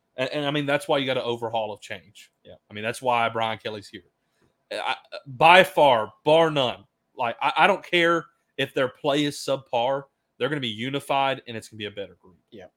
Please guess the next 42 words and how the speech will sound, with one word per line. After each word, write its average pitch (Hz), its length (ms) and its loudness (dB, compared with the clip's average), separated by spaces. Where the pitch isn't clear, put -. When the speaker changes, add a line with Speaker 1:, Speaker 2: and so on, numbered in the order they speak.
Speaker 1:
Like, 107 160 -4
Speaker 2:
I - 20 -4
agree. 117 200 -12
Speaker 1:
I, 120 60 -8
I, 131 340 -8
I 131 40 -6
just, 131 380 -12
just 160 240 -4
from 165 180 -4
the, 131 280 0
from 135 120 -4
a 123 60 -4
coaching 165 460 -6
standpoint, 151 800 -6
a 113 80 -4
player's 156 480 0
standpoint, 147 840 -8
it's 127 160 -8
gonna 147 140 -4
be 123 100 -4
more 131 260 -2
unified 120 500 -2
and 107 100 -10
together, 110 420 -4
and 104 240 -14
stupid - 600 -8
stuff 110 300 -6
is 107 140 -16
not 113 120 -6
gonna 107 140 -10
happen 104 360 -8
as 98 100 -16
often 98 300 -14
'cause 120 140 -20
Brian 117 260 -4
Kelly 113 200 -8
won't 101 180 -12
put 110 120 -14
up 107 160 -12
with 101 120 -20
it. - 160 -20
Speaker 2:
Yeah. - 100 -20